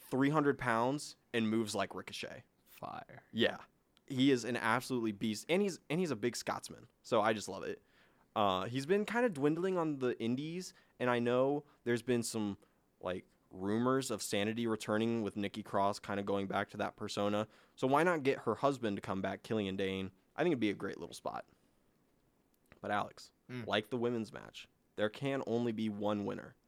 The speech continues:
Speaker 1: Which two do you think have the most likely opportunity to win, and why?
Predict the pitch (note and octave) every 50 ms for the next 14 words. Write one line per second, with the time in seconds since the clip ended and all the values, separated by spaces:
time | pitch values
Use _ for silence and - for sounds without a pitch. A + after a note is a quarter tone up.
0 | _ _ _ _ _ _ _ _ _ _ _ _ _ _ _ _ _ _ _ _
1 | _ _ _ - F#2+ A2 A2+ - - - - - - C3 A#2 G2+ F#2+ G2 G#2+ _
2 | - G#2+ G#2 G2+ F#2+ - G2 F#2+ - G#2 G2 F#2+ G2+ G2 F#2+ F#2+ G2 G2 F#2+ G2
3 | A2+ C3 C3 - - - - G#2 G#2+ A2 A2 A2 - - G2 G2+ G2+ G2 - _
4 | - _ _ - - F#2+ G2+ - A#2+ - - A#2 A2 G#2 G2+ F#2+ G2 G2 - -
5 | - A2+ A2 G#2 G2 G2+ F#2+ G2 G2 A2 - _ _ _ - G2 F#2+ - F2+ G2
6 | F2+ - D2+ C#3+